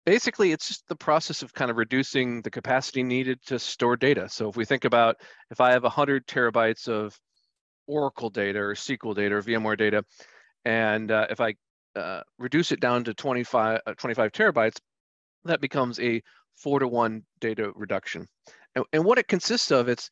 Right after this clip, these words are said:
it's not thinking about snapshots that we do for ransomware or we do for, um, uh, we do for test dev or anything like that, or thin provisioning. This is really just about, uh,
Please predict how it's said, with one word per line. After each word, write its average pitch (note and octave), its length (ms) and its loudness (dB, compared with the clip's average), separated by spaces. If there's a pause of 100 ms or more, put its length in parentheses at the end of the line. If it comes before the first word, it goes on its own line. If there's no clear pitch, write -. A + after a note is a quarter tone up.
(160)
it's - 140 -6
not F#3 160 2
thinking F3+ 260 0
about C#3+ 260 2
snapshots A#2 720 -2
that G2+ 120 -8
we A2 100 -10
do A2 160 -6
for G#2 220 -8
ransomware G#2+ 840 2
or G#2 120 -2
we G2+ 140 -6
do G2+ 180 -8
for, G#2 400 -2 (400)
um, G2 480 0 (480)
uh, - 100 -10
we F#2+ 120 -14
do G2+ 100 -14
for F#2+ 400 -12 (180)
test - 260 -2
dev A2 200 2
or G#2+ 60 -2
anything G#2+ 220 -4
like G#2+ 160 -6
that, A2+ 180 -2
or G#2+ 40 -4
thin C3 280 -2
provisioning. A#2 520 -4 (280)
This - 160 -6
is F3 160 -4
really E3 260 4
just C#3 260 -4
about, A#2+ 340 4 (500)
uh, G#2 240 2